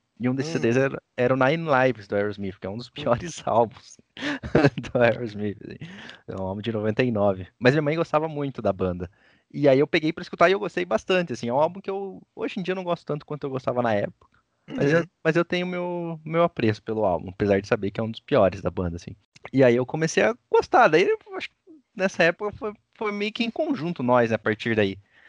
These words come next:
Speaker 1: Porque eu acho que eu
Speaker 2: Uhum.
Speaker 1: devo ter apresentado Red Hot pra vocês meio que nessa época, assim, porque eu já tava curtindo a banda.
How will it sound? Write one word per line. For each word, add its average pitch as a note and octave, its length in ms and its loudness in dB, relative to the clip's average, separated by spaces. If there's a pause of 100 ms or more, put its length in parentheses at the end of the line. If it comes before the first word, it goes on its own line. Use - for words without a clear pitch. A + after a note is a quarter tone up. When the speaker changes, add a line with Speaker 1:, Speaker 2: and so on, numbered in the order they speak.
(140)
Speaker 1:
Porque D3 160 -4
eu C3+ 60 6
acho B2+ 80 0
que E3+ 40 -4
eu D#3 40 0
Speaker 2:
Uhum. - 20 -4
Speaker 1:
devo D#3 140 -2
ter D#3 100 -4
apresentado C3+ 360 0
Red B2+ 200 0
Hot A#2+ 160 0
pra B2 140 -6
vocês B2 320 -2
meio B2 240 0
que C3+ 80 -8
nessa A#2+ 260 2
época, B2 520 0
assim, B2+ 200 -8
porque - 140 -6
eu G2+ 80 -2
já G2+ 100 -4
tava G#2 160 0
curtindo G#2 400 -6
a G#2+ 40 2
banda. G2+ 300 -6